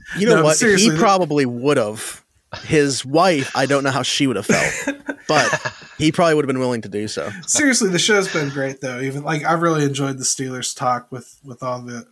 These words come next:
Speaker 2: the free agency. Man, the N F L makes you jealous as a Pirates guy.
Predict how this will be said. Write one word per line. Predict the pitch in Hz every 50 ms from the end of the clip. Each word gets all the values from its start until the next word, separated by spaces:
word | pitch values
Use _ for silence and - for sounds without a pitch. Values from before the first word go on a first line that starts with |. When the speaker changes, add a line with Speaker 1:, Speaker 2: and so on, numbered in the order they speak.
| _
Speaker 2:
the | 135 127 120 117 117 -
free | - - 127 123 123
agency. | 120 120 120 127 131 120 - - 123 120
Man, | 117 123 139 143 139 135
the | 131 127 127
N | 127 123
F | 123 120 - -
L | 131 123 123 120 120 120 120 120 -
makes | 131 123 120 - - 120
you |
jealous | 113 117 - 123 123 123 120 120 - -
as | 120 120 -
a | 117
Pirates | - - 127 123 123 123 120 - - -
guy. | - - 120 120 120 120 117 117